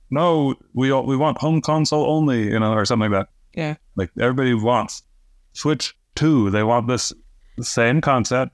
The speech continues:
Speaker 1: portable hybrid system that is just more powerful.
Speaker 2: Yeah.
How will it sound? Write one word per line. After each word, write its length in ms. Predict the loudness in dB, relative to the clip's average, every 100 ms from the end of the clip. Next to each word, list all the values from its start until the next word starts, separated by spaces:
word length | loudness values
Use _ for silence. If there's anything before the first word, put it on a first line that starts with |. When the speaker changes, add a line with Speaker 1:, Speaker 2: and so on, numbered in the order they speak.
| _
Speaker 1:
portable 580 | 0 0 0 0 0 0
hybrid 400 | 0 0 -2 -6 -14 _ _ _ _
system 540 | -6 -4 -2 0 2 2
that 160 | 2
is 240 | 0 -2 -4
just 280 | -6 -6 -2
more 200 | 0 0
powerful. 460 | 0 -2 -2 -8 -10 _ _ _ _ -4
Speaker 2:
Yeah. 180 | -4